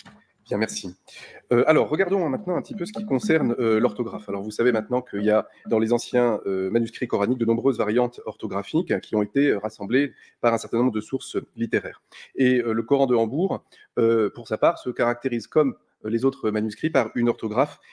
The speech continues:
euh, défective. Euh, par exemple, la hamza n'est jamais marquée, euh, et une partie des alifs attendus dans l'orthographe arabe moderne sont absents. On peut, euh, observer certaines variations,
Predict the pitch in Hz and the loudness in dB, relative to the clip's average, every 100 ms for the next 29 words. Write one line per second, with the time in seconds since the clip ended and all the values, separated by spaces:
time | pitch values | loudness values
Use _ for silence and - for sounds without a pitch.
0 | - 110 117 110 - - 165 143 - - | -4 -2 0 -2 -6 -4 -2 -2 -4 -10
1 | - 104 - 107 127 123 104 - 107 107 | -10 -2 0 2 2 2 -2 -2 -2 2
2 | 113 101 98 95 104 - 143 147 - - | 2 0 -4 -6 -8 -2 0 0 -2 -14
3 | - 113 123 127 117 120 - 117 113 120 | -4 0 2 2 2 -2 -2 -2 2 0
4 | 120 95 - 98 113 104 110 101 107 95 | 0 -6 -8 -4 -4 0 2 0 -4 -4
5 | 101 - - 104 101 98 98 113 147 156 | -4 -6 -10 -4 -2 0 0 2 2 0
6 | 156 - 120 104 - - _ _ _ _ | -4 -6 -4 -4 -8 -20 _ _ _ _
7 | - 131 165 165 165 - _ - 123 113 | -6 0 4 2 0 -10 _ -4 0 0
8 | 110 151 127 139 151 151 - 131 117 131 | 0 0 0 0 0 -2 0 0 2 2
9 | 127 123 - 139 | 0 -4 -2 -2